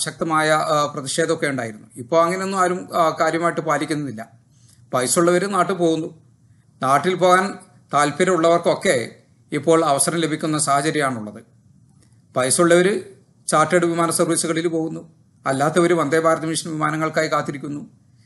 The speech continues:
ചിലർ പൈസ കടം വാങ്ങിച്ചു സുമനസ്സുകളുടെ സഹായത്തോടെയൊക്കെയാണ് ചാർട്ടേഡ് വിമാനത്തിലോ വന്ദേ ഭാരത് സർവീസിലോ ഒക്കെ നാട്ടിലേക്ക് പോകുന്നത്.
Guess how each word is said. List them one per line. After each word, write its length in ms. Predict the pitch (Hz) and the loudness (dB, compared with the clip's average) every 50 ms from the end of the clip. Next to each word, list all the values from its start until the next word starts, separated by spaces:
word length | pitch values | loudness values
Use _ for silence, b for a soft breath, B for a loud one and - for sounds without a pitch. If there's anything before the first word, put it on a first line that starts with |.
| _ - | _ -8
ചിലർ 320 | - 139 131 131 143 160 175 | -6 -4 -2 0 2 2 2
പൈസ 340 | 175 175 147 139 135 - 180 | 2 2 0 2 2 0 2
കടം 260 | 165 156 151 160 170 | 2 2 2 2 2
വാങ്ങിച്ചു 420 | 160 156 156 156 147 - 160 156 - - - - | 2 2 2 0 -2 -4 -6 -8 -8 -12 -18 -10
സുമനസ്സുകളുടെ 640 | - - 139 131 147 147 139 - 170 156 156 160 160 | -6 -6 -4 -2 -2 0 0 0 0 0 0 0 0
സഹായത്തോടെയൊക്കെയാണ് 960 | - 151 135 143 151 151 165 151 151 151 151 160 147 143 139 139 143 - - - b b b b b b b - | 0 0 0 -2 -2 -4 -4 -2 -2 -4 -4 -4 -4 -2 -2 -2 -4 -6 -10 -16 b b b b b b b -4
ചാർട്ടേഡ് 340 | - 127 127 127 - 160 156 | -2 -2 -2 2 0 0 0
വിമാനത്തിലോ 540 | 160 160 156 156 151 147 147 175 165 156 131 | 0 0 0 0 -2 -2 -2 0 0 0 0
വന്ദേ 220 | 120 123 123 147 | 0 -2 -4 -4
ഭാരത് 300 | 143 151 147 143 135 147 | -2 -2 -2 -2 -4 -6
സർവീസിലോ 460 | - - 143 131 143 139 - 156 151 | -6 -6 -6 -6 -6 -6 -6 -6 -6
ഒക്കെ 140 | 139 - 151 | -6 -6 -6
നാട്ടിലേക്ക് 460 | 135 135 123 113 120 135 139 131 - | -4 -4 -6 -6 -6 -8 -10 -10 -10
പോകുന്നത്. 380 | 143 131 127 127 120 113 113 | -12 -12 -12 -12 -12 -12 -14